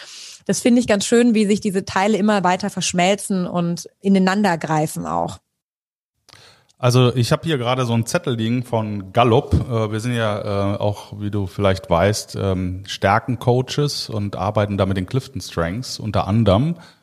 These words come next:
Speaker 2: ähm, die vom Gallup, äh, Institut auch ausgegeben werden. Und die, äh, schreiben gerade,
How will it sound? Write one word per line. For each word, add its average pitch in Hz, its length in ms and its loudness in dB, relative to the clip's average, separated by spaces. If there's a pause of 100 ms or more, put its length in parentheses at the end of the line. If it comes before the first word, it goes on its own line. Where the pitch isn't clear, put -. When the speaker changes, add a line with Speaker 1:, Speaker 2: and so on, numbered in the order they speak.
(100)
Speaker 2:
ähm, 101 400 4
die 101 160 4
vom 95 200 0
Gallup, 101 500 2
äh, 92 380 0
Institut 95 800 -4
auch - 340 -4
ausgegeben 92 520 -2
werden. 107 240 0
Und 117 100 -2
die, 117 160 4
äh, 107 340 2
schreiben 135 400 -2
gerade, 127 500 -2